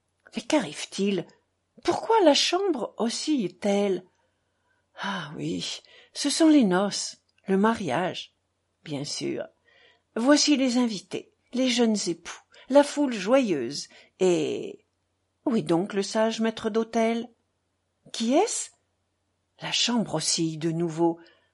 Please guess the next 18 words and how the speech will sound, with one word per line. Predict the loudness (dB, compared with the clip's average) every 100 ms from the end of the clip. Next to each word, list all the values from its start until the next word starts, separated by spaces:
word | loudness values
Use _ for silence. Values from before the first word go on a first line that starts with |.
| _ -20 -16 -12
Qui | -8 -2
se | -2
lève | 2 2 2
à | 2
la | 0
grande | 0 -2 -2 0
table ? | 0 2 -2 -6 _ _ _ _ _ _
Comment ? | -8 -6 -4 -6 -8 _ _ _ -8
Lui | -2 2 4
aussi | 4 4
est | 4 4
ici ? | -4 -4 -4 -8 _ _ _ _ _ _ -14
Mais | -6
il | -2 0
était | 0 0
dans | 0
son | -2 -2
cercueil. | -2 -4 0 2 2 0